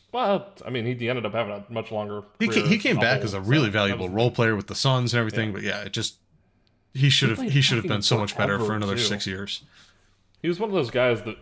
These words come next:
Speaker 1: just never, like the Vince Carter, where it's like, "Oh, he's still around." Like,
Speaker 2: Yeah, he learned how
Speaker 1: he
Speaker 2: to
Speaker 1: played
Speaker 2: shoot a
Speaker 1: until
Speaker 2: little later,
Speaker 1: twenty thirteen.
Speaker 2: so, yeah, it's
Speaker 1: He,
Speaker 2: crazy.
Speaker 1: he
Speaker 2: And then
Speaker 1: played
Speaker 2: immediately became, like, a Hawks owner, like, right after. Became a broadcaster
Speaker 1: Yeah.
Speaker 2: and a Hawks owner, like, within, like, three years.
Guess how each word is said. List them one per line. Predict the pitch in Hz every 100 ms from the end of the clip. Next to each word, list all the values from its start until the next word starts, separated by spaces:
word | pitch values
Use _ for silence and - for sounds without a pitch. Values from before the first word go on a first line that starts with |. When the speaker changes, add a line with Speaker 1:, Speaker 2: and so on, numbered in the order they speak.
| -
Speaker 1:
just | 113 113 - 123
never, | 120 113 113 117 110 104
like | 110 117
the |
Vince | 101 117 -
Carter, | 117 113 110
where |
it's | 101
like, | 117 -
"Oh, | 175
he's | 123 160
still | - 131 131 104
around." | 107 113 104 104 - _ - - - _ -
Like, | 113
Speaker 2:
Yeah, | 117
he | 135
learned | 156 156
how | 160
Speaker 1:
he |
Speaker 2:
to | 190
Speaker 1:
played | 175
Speaker 2:
shoot |
a | 139
Speaker 1:
until | 151
Speaker 2:
little | 92 90
later, | 90
Speaker 1:
twenty | 127 120
thirteen. | 110
Speaker 2:
so, | - 95 87 - _ _ _ _ _ _ -
yeah, | 104 - - _ -
it's | 135 175
Speaker 1:
He, |
Speaker 2:
crazy. | 113 107 87 165
Speaker 1:
he |
Speaker 2:
And | 117 127
then | 135
Speaker 1:
played | 123
Speaker 2:
immediately | 131 139 135 123
became, | 113 117 113
like, | 107
a | 95
Hawks | 98 98 -
owner, | 90 87
like, | 90 90
right | 92 92 92
after. | 87 - 95 -
Became | 120 107 101
a |
broadcaster | 90 104 101 107 104 110
Speaker 1:
Yeah. |
Speaker 2:
and | 101
a | 92
Hawks | 95 -
owner, | 95 95
like, | 98 98 - _
within, | 117 107 98
like, | 95
three | - 104 95
years. | 85 -